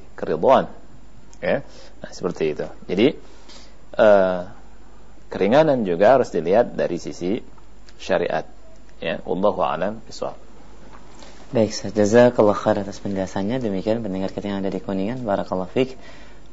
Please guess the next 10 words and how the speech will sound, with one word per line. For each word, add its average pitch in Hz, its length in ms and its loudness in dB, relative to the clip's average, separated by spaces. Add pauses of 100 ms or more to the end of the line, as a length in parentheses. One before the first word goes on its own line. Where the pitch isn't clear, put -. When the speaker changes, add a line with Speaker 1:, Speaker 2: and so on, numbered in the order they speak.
(140)
Speaker 2:
Kita - 240 6
terima 120 240 6
kembali 117 320 6
via 104 160 6
telepon, 101 320 -2
silakan. 90 320 2 (400)
Speaker 1:
Nah. - 320 -10
Speaker 2:
Iya, 98 160 4
halo. 123 400 6 (2000)
Silakan, 113 560 4